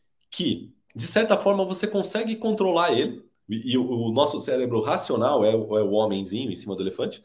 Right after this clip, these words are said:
de certa forma a gente consegue controlar alguma coisa. É, da mesma forma que o homem consegue controlar o elefante de, de, de alguma forma, né?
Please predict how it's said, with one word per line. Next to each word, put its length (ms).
de 160
certa 280
forma 240
a 20
gente 200
consegue 580
controlar 480
alguma 360
coisa. 440
É, 400
da 200
mesma 260
forma 300
que 120
o 40
homem 300
consegue 400
controlar 400
o 80
elefante 480
de, 240
de, 360
de 100
alguma 280
forma, 460
né? 220